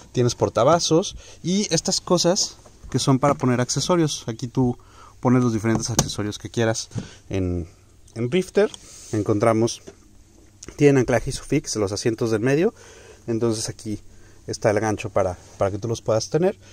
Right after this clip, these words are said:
Y, eh, bueno, aquí en la parte trasera es lo que, lo que encontramos. Por acá otra toma, bueno, una toma de corriente, otro portavasos, lugar para guardar objetos.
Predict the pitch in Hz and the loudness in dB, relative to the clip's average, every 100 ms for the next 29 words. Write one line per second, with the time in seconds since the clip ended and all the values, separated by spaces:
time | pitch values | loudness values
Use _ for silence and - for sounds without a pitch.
0 | - - - 185 226 247 - 147 139 139 | -20 -16 -2 0 0 -2 2 2 4 2
1 | 139 139 - - - - - 151 131 - | 2 0 -6 -20 -20 -20 -4 -4 -4 -8
2 | 123 156 156 151 143 131 147 165 - - | -2 -2 0 0 -2 0 0 0 -4 -18
3 | - - 120 120 113 - 101 - - 120 | -20 -16 -10 -6 -6 -6 -12 -12 -10 -4
4 | 135 160 170 196 202 - 139 120 135 131 | -4 -4 2 2 2 -4 -4 -2 -2 -4
5 | - - - - - 135 135 135 - 127 | -10 -20 -20 -20 -8 -4 -2 -2 -2 -2
6 | 123 117 - 143 127 - 135 131 135 120 | -4 -6 -6 -4 -4 -4 -6 -4 -4 -4
7 | - 139 175 170 185 - - - - 123 | -4 -4 -4 -4 -8 -10 -20 -20 -12 -10
8 | 127 139 - 131 143 170 - 180 - 120 | -8 -8 -4 0 0 0 -2 -6 -8 -8
9 | 123 123 131 131 117 113 120 127 180 170 | -2 -2 0 0 0 0 0 0 -2 -2
10 | 202 - | -4 -6